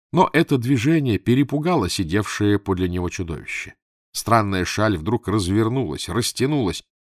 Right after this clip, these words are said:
и захлопали два громадных перепончатых крыла. Профессор ухватил своё сокровище за ногу, но удержать не мог.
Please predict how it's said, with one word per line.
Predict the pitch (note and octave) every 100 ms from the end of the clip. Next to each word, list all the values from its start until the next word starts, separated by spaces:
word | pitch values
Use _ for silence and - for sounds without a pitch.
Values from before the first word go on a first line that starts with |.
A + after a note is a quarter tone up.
| _
и | C3+
захлопали | B2 A#2 - C3+ D3 C3
два | G#2+ G2 A2+
громадных | F2+ F#2+ F2 A2 C#3 C3+ C3 -
перепончатых | A2 A2+ G#2 F2+ F2+ - - D#2+ -
крыла. | - C#2+ A1 - _ _ _ _ _ -
Профессор | G2+ G#2+ G2+ A2
ухватил | F2+ A2 G#2 - A#2
своё | - G#2 G2+
сокровище | A2 - F2 E2+ -
за | B2+ E3+
ногу, | G2+ E2
но | E2 E2
удержать | D#2+ F2+ A2 -
не | -
мог. | - -